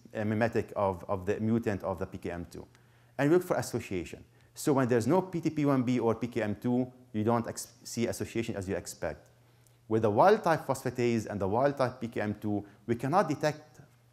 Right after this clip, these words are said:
association, because as I told you, it's a very fast process, so we cannot really detect it. However, in the substrate trapping form of P T P one B, when it's co-expressed with P K M two,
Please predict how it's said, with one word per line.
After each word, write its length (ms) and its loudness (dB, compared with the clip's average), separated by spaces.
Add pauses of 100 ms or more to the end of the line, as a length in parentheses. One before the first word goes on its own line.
(120)
association, 540 -2
because 140 -4
as 80 -2
I 140 2
told 240 4
you, 240 -2 (180)
it's 140 -6
a 60 0
very 240 2
fast 420 -6
process, 320 -2
so 80 -8
we 60 -6
cannot 280 -4
really 180 -4
detect 400 -6
it. 100 -12 (360)
However, 540 4 (300)
in 120 0
the 60 2
substrate 600 -2
trapping 360 0
form 480 2
of 400 2
P 100 -2
T 80 -4
P 140 -4
one 200 0
B, 280 -4 (220)
when 160 0
it's 80 -8
co-expressed 800 0
with 220 -4
P 80 -2
K 140 -2
M 180 -2
two, 280 -2